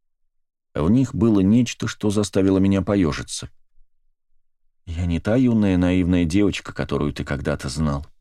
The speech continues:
«Скажи», осторожно произнёс я, «а твои намерения и ценности, они не изменились?» Гая сначала улыбнулась,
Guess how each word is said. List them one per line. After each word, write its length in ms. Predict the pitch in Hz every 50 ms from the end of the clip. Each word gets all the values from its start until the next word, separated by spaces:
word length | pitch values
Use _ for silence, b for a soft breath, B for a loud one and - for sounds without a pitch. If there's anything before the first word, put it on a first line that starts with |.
| _ _ _ _ _ _ _ _ _ _ _ _ _ _ _ _ _ _ _ _ _ _ _ _ _ _ _ _ _ _ _ _ _ _ _ -
«Скажи», 540 | - - - - 117 117 98 82 62 62 - - - - _ _ _ _ _ _ _ _ _ _ _ _ _
осторожно 520 | - 80 - - 85 85 87 80 85 80 73
произнёс 540 | 85 82 82 78 71 76 76 71 71 - -
я, 180 | 71 69 - - - _ _ _ _ _ _ _ _ _ _ _ _ _ _ _ _ _ _
«а 200 | - 78 76 76
твои 580 | - - 80 82 90 95 101 101 101 98 98 95 98 - - - _ _
намерения 800 | - 78 82 87 87 90 95 107 117 113 104 101 101 101 101 98
и 200 | - - - 113
ценности, 880 | 113 - - - - 135 120 92 80 76 71 67 - - - 71 69 - -
они 520 | 98 92 90 92 90 87 82 71 67 67 - -
не 240 | 90 82 82 87 90
изменились?» 600 | 87 85 104 123 151 165 139 90 67 - - - _ _ _ _ _ _ _ _ _ _ _ _ _ _ _ _ _ _ _ _ _ _ _ _ _ _ _ _ _ _ _ _ _ _ _ -
Гая 260 | 82 104 123 120 110
сначала 460 | - - 113 107 104 - 104 95 98
улыбнулась, 580 | 95 98 101 92 82 80 78 78 78 73 -